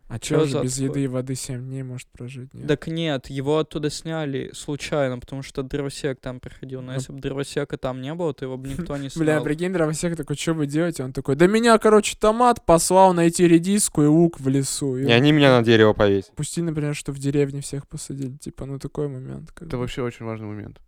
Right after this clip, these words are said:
Speaker 1: Почему?
Speaker 4: Потому что всех посадили, они сидели в тюрьме. Окей, я бы-, быстренько расскажу. Там были д-, м-, мутки
Speaker 2: Король
Speaker 4: с-,
Speaker 2: крыс.
Speaker 4: мут-, мутки с крысами, но, типа, никому не
Speaker 2: А вы
Speaker 4: интересно.
Speaker 2: знаете, что король крыс — это настоящий феномен?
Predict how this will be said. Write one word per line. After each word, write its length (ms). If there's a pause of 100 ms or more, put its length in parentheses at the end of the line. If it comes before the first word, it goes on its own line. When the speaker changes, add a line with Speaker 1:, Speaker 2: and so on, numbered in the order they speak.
(120)
Speaker 1:
Почему? 220
Speaker 4:
Потому 240
что 420 (120)
всех 260
посадили, 600
они 220
сидели 340
в 80
тюрьме. 400
Окей, 360
я 120
бы-, 120
быстренько 440
расскажу. 360 (400)
Там 320
были 320
д-, 220
м-, 160 (120)
мутки 120
Speaker 2:
Король 240
Speaker 4:
с-, 60
Speaker 2:
крыс. 280
Speaker 4:
мут-, 220
мутки 760
с 120
крысами, 640
но, 380
типа, 240
никому 340
не 100
Speaker 2:
А 60
вы 80
Speaker 4:
интересно. 140
Speaker 2:
знаете, 220
что 200
король 300
крыс — 320
это 180
настоящий 520
феномен? 500